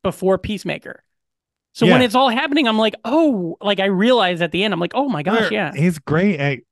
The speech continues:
Speaker 2: making you have an emotional connection with a lot of stuff that you never expected
Speaker 1: Mm-hmm.
Speaker 2: to, like, you know, they'll be introduced as a joke, like, uh, you know, Polka Dot Man
Speaker 1: Yeah,
Speaker 2: or,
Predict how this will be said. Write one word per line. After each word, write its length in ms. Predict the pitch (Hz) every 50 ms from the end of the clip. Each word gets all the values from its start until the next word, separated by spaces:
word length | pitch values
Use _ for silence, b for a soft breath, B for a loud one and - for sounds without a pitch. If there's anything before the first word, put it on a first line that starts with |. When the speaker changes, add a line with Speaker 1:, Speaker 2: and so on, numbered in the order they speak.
| _ -
Speaker 2:
making 440 | 117 117 120 135 135 - 147 139
you 160 | 139 131 127 117
have 240 | 117 123 123 120
an 80 | 120 110
emotional 520 | 101 95 95 101 113 107 - 127 117 107
connection 600 | 92 - 98 92 95 107 101 - - 101 95 95 92
with 160 | 90 90 90 _ - -
a 80 | - 107
lot 240 | 98 98 101 107 104
of 80 | 95
stuff 340 | 92 - - 107 101 101 95
that 120 | - 104
you 80 | 98 98
never 400 | 95 98 98 98 101 98 98 98
expected 580 | 92 - - - - 101 101 165 160 160 160 147
Speaker 1:
Mm-hmm. 80 | 147 143
Speaker 2:
to, 140 | 139 101
like, 360 | 95 98 98 95 95 95 92 b b b b b b b _ -
you 100 | 120 117
know, 280 | 113 110 107 107 110 113 -
they'll 160 | 117 127 131
be 160 | 127 123 113
introduced 520 | 113 123 - 117 113 110 117 120 110 - -
as 120 | 104 95
a 80 | 95 90
joke, 440 | 85 - 98 98 98 101 107 -
like, 300 | 107 92 92 92 87 -
uh, 380 | 95 90 90 90 90 87 87 87 -
you 140 | 117 113 104
know, 160 | 95 92 87
Polka 300 | - - 107 98 - 104
Dot 260 | 92 98 98 98 95
Man 320 | 104 101 101 98 98 95
Speaker 1:
Yeah, 260 | 95 214 240 254 208 -
Speaker 2:
or, 300 | 95 90 87 87 85 85